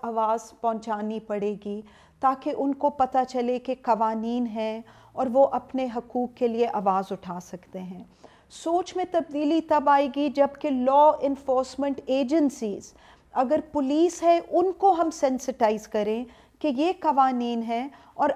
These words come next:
آپ نے ان خواتین کی مدد کرنی ہے اور ان کو انصاف دلانے میں مدد کرنا ہے۔ آ، چینج سوچ میں تب آئے گا اگر جوڈیشری میں ہم ان کی سوچ میں تبدیلی لائیں،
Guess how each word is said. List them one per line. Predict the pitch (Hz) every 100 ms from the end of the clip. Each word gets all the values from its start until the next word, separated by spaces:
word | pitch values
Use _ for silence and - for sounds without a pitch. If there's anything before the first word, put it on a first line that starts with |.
| -
آپ | 285 330 349
نے | 339 370 -
ان | 294 -
خواتین | 277 254 254 254 269 269 269
کی | - 277
مدد | 233 233 285 285
کرنی | - 233 226 226 220
ہے | 220 226 - - -
اور | 254 262 -
ان | 285
کو | 277 - 277 277 277 - _ _ _
انصاف | 269 269 294 254 247 -
دلانے | 247 220 226 226
میں | 226
مدد | 208 202 202 202
کرنا | - 190 202
ہے۔ | 202 208 - _ _ -
آ، | 262 277 294 285 -
چینج | - 330 349 403 370 - 294 _ 262
سوچ | - 302 320 -
میں | 320 320
تب | 302 302
آئے | 247 269 277
گا | 285 277
اگر | 240 240 277
جوڈیشری | 233 190 226 254 269 - 330 330
میں | 302 269 269 - - _ 269
ہم | 269 262 - - -
ان | 294
کی | 294 339
سوچ | 339 285 262 -
میں | 233
تبدیلی | 233 196 214 208 202
لائیں، | 196 190 196